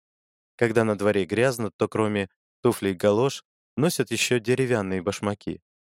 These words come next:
Они делаются из легкого дерева, обыкновенно из черного тополя. Прежде всегда вырезается подошва, верхняя сторона которой усаживается гвоздиками,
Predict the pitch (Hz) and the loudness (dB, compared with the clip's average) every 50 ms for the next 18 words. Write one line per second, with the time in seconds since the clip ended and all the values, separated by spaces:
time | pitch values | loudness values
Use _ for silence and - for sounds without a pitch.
0 | _ _ _ _ _ _ _ - 120 120 120 107 95 120 131 120 117 113 107 - | _ _ _ _ _ _ _ -2 0 0 0 0 0 0 2 2 2 0 -2 -2
1 | - 113 110 104 101 117 117 101 - - 104 98 101 92 110 135 147 147 127 113 | -4 -4 -4 -2 -2 -2 -2 -2 -2 -4 -2 -2 -2 -2 -2 -2 0 0 -2 -2
2 | 101 - _ _ _ _ - 120 113 113 - 123 120 123 135 135 123 117 107 95 | -4 -6 _ _ _ _ -4 -4 -2 -2 -2 0 0 0 0 0 0 -2 -4 -6
3 | - - - 127 117 98 107 104 104 117 - - 123 98 - 95 90 80 85 - | -6 -4 -2 -2 -2 0 -2 -2 -4 -2 0 0 0 0 0 -2 -4 -6 -6 -10
4 | _ _ _ _ _ _ _ _ _ - - 127 160 160 143 135 123 - - 110 | _ _ _ _ _ _ _ _ _ -4 0 0 0 2 0 -2 -4 -4 -6 -4
5 | 101 120 127 120 120 113 113 101 98 120 120 117 - - - - - 120 113 120 | 0 0 2 2 2 0 0 0 0 0 0 0 -2 -6 -6 -2 0 0 2 2
6 | 107 95 - - - 87 - _ _ _ _ _ _ _ _ - 107 127 123 - | 0 -2 -2 -4 -8 -10 -10 _ _ _ _ _ _ _ _ 0 2 2 2 2
7 | - 110 101 - - - 110 107 107 107 104 - 110 - - 131 135 127 110 95 | 0 -2 -2 -2 2 2 2 2 2 0 -2 -4 -4 -2 0 0 2 2 0 -2
8 | - - 104 - - 117 113 101 104 98 98 98 - - - 90 95 110 131 143 | -4 -6 -4 0 2 2 2 2 0 0 -2 -2 -2 -4 -8 -4 0 2 2 2
9 | 127 110 113 - - 101 98 92 | 0 -2 -6 -4 -4 -4 -4 -4